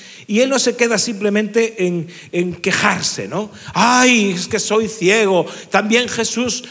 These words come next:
ahora pasa la multitud y también Jesús pasa de mí. Ay, es que no es justo porque yo sí que estoy mal y no como ellos. Mira Jesús", en ningún momento dice, "Mira Jesús, qué ciego estoy.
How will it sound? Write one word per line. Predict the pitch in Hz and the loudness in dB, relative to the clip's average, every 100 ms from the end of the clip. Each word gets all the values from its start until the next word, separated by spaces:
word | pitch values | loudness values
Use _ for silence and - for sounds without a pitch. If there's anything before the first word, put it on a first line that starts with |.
| 180 | -4
ahora | 180 233 220 | 0 0 2
pasa | 254 254 254 | 0 2 0
la | 254 | 0
multitud | 247 247 240 254 285 277 | -2 -4 -4 2 2 2
y | 226 | -2
también | 226 233 269 | -2 0 -2
Jesús | 262 - - 269 | -2 -4 -2 -4
pasa | - 240 240 240 | 0 0 0 0
de | 240 | 0
mí. | 233 196 127 - - 151 | 2 -2 -4 -12 -10 -2
Ay, | 185 233 226 | 2 4 4
es | 214 | 2
que | 214 | 0
no | 220 | 0
es | 240 - | 0 -2
justo | - 269 - 220 | -2 -2 0 -2
porque | 190 185 | -2 -2
yo | 202 214 | -2 -2
sí | 240 | -4
que | |
estoy | 220 - 226 214 | -6 -4 -4 -2
mal | 214 254 254 | 0 2 2
y | 226 | 0
no | 226 233 | -2 -2
como | 233 233 240 | 0 2 2
ellos. | 277 262 226 156 - - - - 208 | 2 2 0 -2 -8 -12 -16 -14 -2
Mira | 190 285 | 2 2
Jesús", | - 247 - 269 202 | 0 -2 -2 0 0
en | 196 | 2
ningún | 196 | 2
momento | 233 240 233 | 2 2 2
dice, | 196 185 - - | 2 2 -2 -6
"Mira | 175 285 277 | 0 2 2
Jesús, | 277 - 302 269 | 0 2 2 4
qué | 247 220 | 0 2
ciego | 240 240 | 2 2
estoy. | 226 - 226 254 175 | 0 0 2 2 0